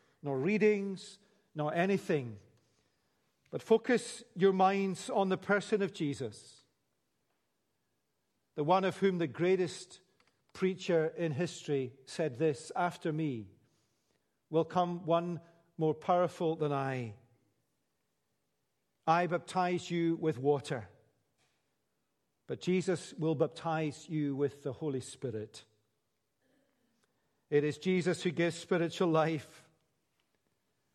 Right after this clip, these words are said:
And when John the Baptist said these things, Jesus came,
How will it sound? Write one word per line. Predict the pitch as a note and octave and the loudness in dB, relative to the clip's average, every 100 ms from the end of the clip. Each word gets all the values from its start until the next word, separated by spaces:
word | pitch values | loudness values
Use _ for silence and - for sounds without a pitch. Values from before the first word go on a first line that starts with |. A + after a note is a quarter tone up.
| _ _ _ _ - | _ _ _ _ 0
And | D#3 | 2
when | C4+ | 2
John | A3+ A#3 B3 A3+ | 6 6 6 2
the | E3+ | 4
Baptist | F#3+ A3 - G3 | 4 2 0 0
said | - G#3 D#3+ | 2 2 2
these | F#3 - | 0 2
things, | G3 F3 - | 0 0 -4
Jesus | F3+ G3+ G3+ F3+ - | 0 2 2 0 -2
came, | - F#3+ F3 C#3+ A2 | 0 2 2 -2 -6